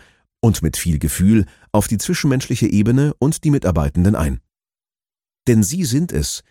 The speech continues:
die eine Firma zum Erfolg tragen. Und gerade im Vertrieb sind persönliche Beziehungen rund um den Globus oft entscheidend. Nicht umsonst sagt man zum Beispiel in Amerika,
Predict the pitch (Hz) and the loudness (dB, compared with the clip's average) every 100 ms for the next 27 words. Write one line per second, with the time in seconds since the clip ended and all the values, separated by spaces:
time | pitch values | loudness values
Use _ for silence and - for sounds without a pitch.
0 | _ 101 82 80 - 107 120 127 - 135 | _ 0 2 0 0 2 2 -2 -4 -4
1 | - 165 165 - 55 60 - _ _ _ | -2 -2 -2 -4 -4 -4 -12 _ _ _
2 | _ _ _ _ _ - 120 123 113 175 | _ _ _ _ _ -2 0 0 0 0
3 | 147 131 - - 175 107 - _ 98 98 | 0 -2 -2 -4 -4 -6 -10 _ -2 0
4 | 80 78 98 92 80 78 - 107 104 98 | 0 0 2 2 0 -2 0 2 4 4
5 | - 90 117 180 - 120 113 98 98 98 | 0 0 2 2 0 0 0 2 2 0
6 | - 92 80 - 101 - 67 - - _ | -2 -2 -2 -2 -2 0 -4 -6 -12 _
7 | _ _ _ _ _ _ _ _ _ _ | _ _ _ _ _ _ _ _ _ _
8 | - 170 - 131 113 127 175 - - 107 | 0 0 2 2 2 0 -2 -6 -8 -4
9 | 143 - 120 110 85 92 - 107 90 80 | -2 -2 0 0 0 0 -2 0 2 2
10 | 87 98 127 139 | 2 0 0 -4